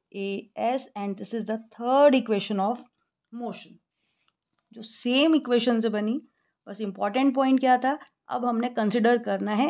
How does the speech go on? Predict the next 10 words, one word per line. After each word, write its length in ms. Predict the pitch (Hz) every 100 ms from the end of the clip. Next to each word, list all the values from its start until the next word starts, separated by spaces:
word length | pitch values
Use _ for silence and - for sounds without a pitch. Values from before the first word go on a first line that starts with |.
| -
area 440 | 202 190 202 226
of 280 | 226 196 240 -
trapezium। 580 | 240 226 202 156 156 156 160 _ _ _ _ _
For 80 | 220
second 400 | 214 226 233 285
equation 380 | 285 262 254 294 285
हमें 160 | 220 233
कंसीडर 420 | 233 226 233 247 233
करना 260 | 240 240
है 180 | 240 277